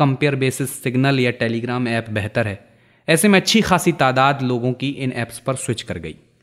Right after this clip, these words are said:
लेकिन हमसे पिछली पीढ़ी के लोग, हमारे माता पिता या दादा दादी जो कुछ हद तक WhatsApp चलाना सीख गए थे क्योंकि सिखा दिया गया था, अब उनके लिए बड़ी मुश्किल हो रही है कि कैसे नए ऐप की technicalities को समझा जाए। तो कुल मिलाकर कहने का मतलब ये है कि क्या WhatsApp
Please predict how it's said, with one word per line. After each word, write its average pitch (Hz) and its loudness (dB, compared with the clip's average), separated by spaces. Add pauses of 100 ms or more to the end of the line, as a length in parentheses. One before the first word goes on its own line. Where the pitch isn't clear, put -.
(340)
लेकिन 175 4
हमसे 185 6
पिछली 175 2
पीढ़ी 165 4
के 156 0
लोग, 131 2
हमारे 123 2
माता 117 2
पिता 117 0
या 110 2
दादा 113 2
दादी 110 0 (320)
जो 127 0
कुछ 147 0
हद 131 -2
तक - -4
WhatsApp 117 0
चलाना 117 2
सीख 117 -2
गए 110 2
थे 101 -8 (340)
क्योंकि 127 2
सिखा 131 0
दिया 123 2
गया 104 0
था, - -14 (240)
अब 175 6
उनके 185 6
लिए 220 6
बड़ी 160 6
मुश्किल 135 4
हो 101 2
रही 95 -4
है 85 -14 (200)
कि 135 2
कैसे 139 4
नए 135 4
ऐप 135 2
की 139 -2
technicalities 120 -2
को 120 -8
समझा 113 -2
जाए। 107 -4 (640)
तो 190 6
कुल 214 4
मिलाकर 214 6
कहने 175 2
का 185 2
मतलब 151 0
ये 131 2
है 117 0
कि 147 -4
क्या 156 2
WhatsApp 123 4